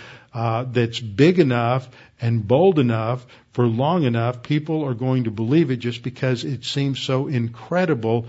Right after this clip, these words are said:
that it must be true. And so they were spreading these lies about Paul, and they're coming up with a strategy here to counter the slander that has been brought against Paul.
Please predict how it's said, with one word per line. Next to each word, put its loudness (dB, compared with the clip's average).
that 2
it 0
must -2
be -2
true. 0
And 4
so 2
they 2
were 2
spreading 0
these 0
lies 0
about -8
Paul, -4
and -4
they're -2
coming -2
up -4
with -4
a -6
strategy 0
here 0
to 2
counter 0
the 2
slander 0
that -2
has -2
been 0
brought -2
against -6
Paul. -4